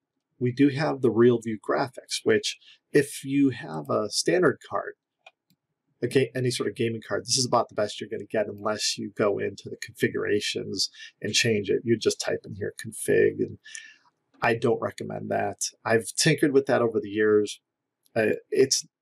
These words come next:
it's not a sustainable type of deal. Some people say it works great all the time, but hey, if you're a gamer, that's fine. But if you're actually needed to use this computer for real work, then you probably don't want that, to do that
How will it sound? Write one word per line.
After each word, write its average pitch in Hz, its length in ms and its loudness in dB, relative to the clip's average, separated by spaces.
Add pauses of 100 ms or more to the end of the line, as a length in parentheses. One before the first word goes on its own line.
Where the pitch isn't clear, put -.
(340)
it's - 160 -4
not 117 180 -4
a 104 40 -4
sustainable 104 580 -4
type - 200 -6
of - 60 -18
deal. 107 160 0
Some 123 220 2
people - 320 0
say 101 220 -2
it 101 180 -2
works 104 240 -8
great 101 240 -4
all 92 120 -8
the - 60 -16
time, 95 280 -16
but 107 180 -6
hey, 127 120 2
if 127 140 2
you're 127 120 4
a - 20 -12
gamer, 131 280 2
that's 104 200 0
fine. 123 340 -2 (720)
But 113 160 4
if 110 180 2
you're 107 240 0
actually 110 400 -6 (120)
needed 120 380 2
to 107 100 -6
use 117 280 4
this 110 160 2
computer 104 480 -4
for 101 380 -6 (180)
real 110 280 2
work, 123 500 2 (720)
then 98 380 -4 (180)
you 113 200 -6
probably 104 320 -2
don't 98 200 -6
want 98 240 -6
that, - 160 -6 (140)
to 120 100 -2
do 104 220 -2
that - 200 -4